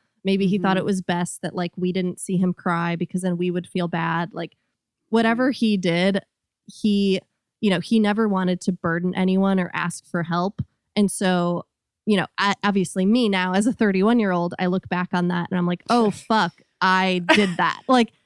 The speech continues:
Speaker 1: I
Speaker 2: Yeah.
Speaker 1: never asked for help. I never talked about it because I felt like talking about it would be a burden. Like, making other people sad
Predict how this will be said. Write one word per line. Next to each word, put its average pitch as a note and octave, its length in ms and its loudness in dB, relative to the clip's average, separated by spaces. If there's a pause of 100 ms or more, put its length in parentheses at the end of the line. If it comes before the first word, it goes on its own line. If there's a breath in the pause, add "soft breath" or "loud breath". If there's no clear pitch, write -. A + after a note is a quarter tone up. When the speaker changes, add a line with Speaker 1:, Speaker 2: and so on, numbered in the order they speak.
(260)
Speaker 1:
I G3+ 640 4
Speaker 2:
Yeah. F3+ 60 -18 (360)
Speaker 1:
never G3+ 600 2
asked F#3 320 -2
for F#3+ 120 0
help. F3 440 -2
I F#3+ 100 2
never F#3 300 0
talked F3+ 340 -2
about F3 320 -2
it E3+ 300 -4
because F3+ 460 -2
I F3+ 100 -2
felt F3 240 -6
like F3 140 -6
talking F3+ 420 -4
about E3+ 260 -2
it E3+ 140 -6
would F3 280 -4 (260)
be F3 180 -2
a F3+ 60 -2
burden. E3 360 -4
Like, F3+ 200 -4
making G3 340 0
other F#3 160 0
people F#3 300 -4
sad F3 580 -2